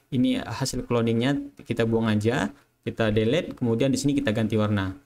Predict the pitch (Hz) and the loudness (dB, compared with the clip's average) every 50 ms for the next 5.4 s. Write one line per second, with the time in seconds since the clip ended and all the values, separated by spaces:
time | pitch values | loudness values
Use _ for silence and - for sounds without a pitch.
0 | _ _ _ _ _ _ _ _ - _ _ - - 117 123 143 160 160 214 208 | _ _ _ _ _ _ _ _ -20 _ _ -4 -2 0 2 2 2 2 2 0
1 | 196 - - 180 170 160 160 156 147 143 143 131 123 127 147 151 120 104 123 127 | 0 0 -2 0 0 2 2 2 2 2 2 2 2 2 2 0 0 0 2 0
2 | 123 117 110 - 127 143 170 - - - - 127 123 123 123 123 120 117 117 110 | 0 0 0 0 0 0 0 -2 -4 -2 -2 0 0 2 2 2 2 2 0 0
3 | 110 117 117 107 104 98 101 98 95 - 113 110 117 123 127 - - _ _ _ | 0 0 0 0 0 0 -2 -4 -6 -4 -4 -2 -2 -2 -2 -6 -10 _ _ _
4 | _ _ _ _ _ - - 139 170 196 190 - - - 143 139 131 135 143 151 | _ _ _ _ _ -4 -2 0 0 0 0 -2 -2 0 0 2 2 2 2 2
5 | 160 170 160 139 127 117 104 98 | 2 2 2 2 2 2 0 0